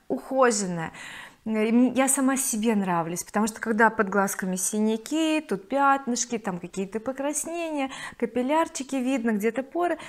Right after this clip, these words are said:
мне некомфортно. Когда я беру тональную основу Giordani Gold, у меня сейчас стойкая минеральная в руках,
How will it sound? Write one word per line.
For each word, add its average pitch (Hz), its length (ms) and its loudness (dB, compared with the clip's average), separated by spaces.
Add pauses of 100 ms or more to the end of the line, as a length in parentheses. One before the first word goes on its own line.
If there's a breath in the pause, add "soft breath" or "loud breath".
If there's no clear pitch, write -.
(240 loud breath)
мне 247 260 2
некомфортно. 233 760 -2
Когда 208 180 0
я 294 60 4
беру 285 200 0
тональную 247 480 0
основу 240 300 0
Giordani 196 580 -2
Gold, 320 360 0
у - 60 -4
меня 214 220 0
сейчас - 420 -8 (1040)
стойкая 220 480 0
минеральная 196 680 0
в 240 40 -6
руках, 339 400 -4